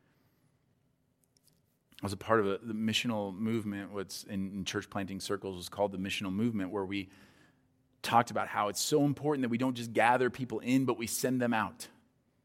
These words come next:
That if we want to reach the, the world, that we have to send people. We can't just build bigger buildings and say, "Come to us." We have to go to them.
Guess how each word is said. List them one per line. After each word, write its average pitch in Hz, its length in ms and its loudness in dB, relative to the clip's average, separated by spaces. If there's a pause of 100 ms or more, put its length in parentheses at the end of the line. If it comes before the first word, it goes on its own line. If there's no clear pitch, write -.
(1120)
That 113 80 6
if 107 80 2
we 123 80 10
want 127 280 8
to 156 140 0
reach 139 520 2
the, 131 200 6
the 127 100 -2
world, 127 440 8
that 123 80 2
we 127 100 2
have 135 160 4
to 120 100 -2
send 156 580 4
people. 147 320 2
We 117 120 2
can't 170 340 -2
just 135 300 0
build 147 260 8
bigger 139 240 6
buildings 131 540 6
and 120 100 -2
say, 131 180 6
"Come 151 240 0
to 127 140 -2
us." 147 300 12
We 165 260 4
have 160 200 4
to 143 100 0
go 127 200 4
to 123 140 -6
them. 95 300 -4